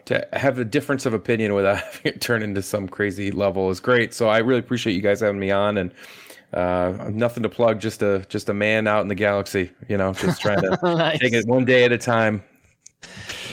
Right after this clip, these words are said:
Speaker 2: Nice. Cool. One last, this is, like, I don't mean to, like, cause a huge tangent while we're trying to wrap up the episode, but I did think of this earlier,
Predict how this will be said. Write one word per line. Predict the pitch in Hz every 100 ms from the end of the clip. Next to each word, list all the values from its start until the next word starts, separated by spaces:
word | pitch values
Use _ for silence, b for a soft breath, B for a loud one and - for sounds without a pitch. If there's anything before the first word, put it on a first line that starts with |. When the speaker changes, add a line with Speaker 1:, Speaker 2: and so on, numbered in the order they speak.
| B
Speaker 2:
Nice. | 147 127 117 - - -
Cool. | 175 151 147
One | 139 240
last, | 285 262 -
this | 240 247
is, | 247
like, | 196 175 156 -
I | 165
don't | 165
mean | 147 139
to, | 131
like, | 123
cause | - 127 117
a |
huge | 131 127 107
tangent | 127 127 135 123 113
while | 113
we're | 113 107
trying | 127 117
to |
wrap | 117 113
up | 113
the | 120
episode, | 117 131 147 139
but | 123
I | 120
did | 127 247 320 -
think | 277 247
of |
this | 220 208
earlier, | 190 180 151 139 131 127